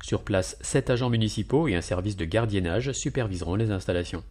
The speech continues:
C'est une initiative importante qui va permettre de se divertir près de chez soi gratuitement, explique Jessica Saada.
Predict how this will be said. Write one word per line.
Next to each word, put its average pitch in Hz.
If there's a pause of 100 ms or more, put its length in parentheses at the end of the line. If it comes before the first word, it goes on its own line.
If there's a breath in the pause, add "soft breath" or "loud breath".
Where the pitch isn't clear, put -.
(640 loud breath)
C'est 101
une 98
initiative 92
importante 95
qui -
va 98
permettre 101
de 85
se 90
divertir 92
près -
de 110
chez -
soi 117
gratuitement, 107
explique 110
Jessica 98
Saada. 98